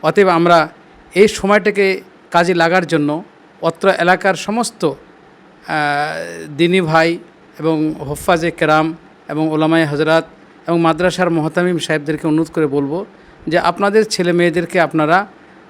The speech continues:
আহ, খুব সুন্দরভাবে এই এক মাসে তৈরি করুন, যাতে করে প্রোগ্রামে সকলেই এসে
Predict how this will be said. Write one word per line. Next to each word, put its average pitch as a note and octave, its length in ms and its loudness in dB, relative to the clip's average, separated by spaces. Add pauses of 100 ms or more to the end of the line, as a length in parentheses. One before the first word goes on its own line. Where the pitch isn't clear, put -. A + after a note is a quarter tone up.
আহ, D3+ 380 -2 (180)
খুব A3 120 -4
সুন্দরভাবে E3+ 800 2 (380)
এই E3+ 140 -2
এক E3+ 280 -2
মাসে E3+ 300 0
তৈরি D#3+ 320 0
করুন, G3 340 0 (400)
যাতে F3 260 2
করে G3+ 200 0
প্রোগ্রামে E3+ 480 2
সকলেই E3+ 460 -2
এসে D3 340 -2